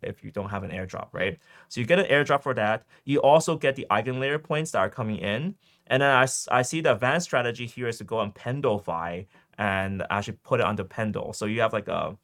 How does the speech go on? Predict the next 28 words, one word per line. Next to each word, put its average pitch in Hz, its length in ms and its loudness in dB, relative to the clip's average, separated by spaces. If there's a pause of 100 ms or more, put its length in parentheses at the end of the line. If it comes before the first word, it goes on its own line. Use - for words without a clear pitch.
(400)
three 139 300 -4
layers 117 500 4
of 98 120 -4
farming. 92 320 -2
You 95 40 -10
got 92 220 0
your, 90 680 -2 (200)
your 107 220 -4
A 127 100 2
P 131 160 -6
Y 101 380 2
from 107 180 -6
just 107 380 -6 (260)
the 131 80 -10
staking, 107 640 -4 (320)
then 120 160 -2
you 147 40 -2
got 123 220 0
your 107 540 4 (240)
EigenLayer 110 520 0
points, 104 520 -6 (240)
then 127 160 2
you 135 40 -4
got 131 180 2
your 78 100 -8
Ether 165 260 0
Pi 147 240 2
points, 139 460 -6